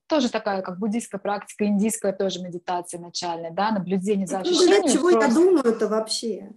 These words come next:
Speaker 2: Что, собственно, ничего такого страшного, по большому счёту, не
Speaker 1: Да.
Speaker 2: происходит. Чуть-чуть
Speaker 1: Мгм.
Speaker 2: там что-то, а я уже вот как бы,
Speaker 1: Да.
Speaker 2: что это
Speaker 1: Да, да,
Speaker 2: ужасно.
Speaker 1: да.
Speaker 2: И
Speaker 1: Мгм.
Speaker 2: это,
Speaker 1: Да.
Speaker 2: это становится ужасно.
Speaker 1: Ага, да.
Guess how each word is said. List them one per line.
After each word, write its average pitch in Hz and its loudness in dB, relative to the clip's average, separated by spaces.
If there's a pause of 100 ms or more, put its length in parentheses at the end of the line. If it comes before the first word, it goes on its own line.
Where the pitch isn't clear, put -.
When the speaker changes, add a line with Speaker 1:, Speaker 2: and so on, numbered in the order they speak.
(380)
Speaker 2:
Что, - -8
собственно, 262 -2
ничего 254 2
такого 247 -2
страшного, 269 -2
по 208 -6
большому 214 -2
счёту, 240 -4
не 254 0
Speaker 1:
Да. - 0
Speaker 2:
происходит. - -10 (340)
Чуть-чуть 247 -2
Speaker 1:
Мгм. - -
Speaker 2:
там 254 -2
что-то, - -10
а 202 -4
я 262 2
уже 277 0
вот 208 -4 (380)
как 202 -6
бы, 196 -6
Speaker 1:
Да. 214 -4 (160)
Speaker 2:
что - -4
это 233 2
Speaker 1:
Да, 240 4
да, - -
Speaker 2:
ужасно. 202 0
Speaker 1:
да. - -20 (760)
Speaker 2:
И 247 6
Speaker 1:
Мгм. - 6
Speaker 2:
это, 262 0
Speaker 1:
Да. 196 -4 (180)
Speaker 2:
это 233 0
становится 247 2
ужасно. 190 -10 (360)
Speaker 1:
Ага, 220 -2 (300)
да. 196 -6